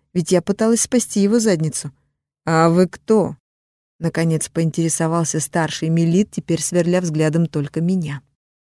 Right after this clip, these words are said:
«Ника, Вероника Колт», торопливо добавила я, впервые добровольно называясь этой фамилией.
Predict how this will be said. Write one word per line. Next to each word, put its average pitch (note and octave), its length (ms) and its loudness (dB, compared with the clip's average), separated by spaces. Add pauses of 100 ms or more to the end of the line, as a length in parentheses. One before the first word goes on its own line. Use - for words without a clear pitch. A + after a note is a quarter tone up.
(280)
«Ника, D#4 400 4 (500)
Вероника G#3+ 480 6
Колт», A3 380 0 (480)
торопливо G3+ 440 4
добавила F#3 400 4
я, F#3+ 220 2
впервые G#3 540 2 (460)
добровольно E3+ 760 2
называясь D3+ 800 -2
этой D#3 240 -10
фамилией. D3 680 -8